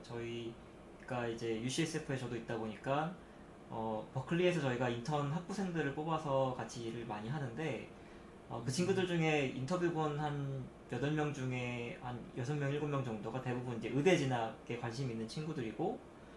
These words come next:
Speaker 1: 어떤 경우는 이제 바이오케미스트리 같은 이제 생화학이나 이쪽 뭐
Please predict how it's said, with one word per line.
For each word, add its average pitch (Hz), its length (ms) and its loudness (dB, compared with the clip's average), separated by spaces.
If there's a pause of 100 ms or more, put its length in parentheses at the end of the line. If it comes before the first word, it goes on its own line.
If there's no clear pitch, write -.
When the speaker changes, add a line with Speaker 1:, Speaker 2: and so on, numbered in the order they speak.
(580)
Speaker 1:
어떤 190 300 4
경우는 175 580 6
이제 135 120 -2
바이오케미스트리 170 720 6
같은 139 260 0
이제 123 120 -2
생화학이나 151 520 4
이쪽 127 400 2 (140)
뭐 113 260 0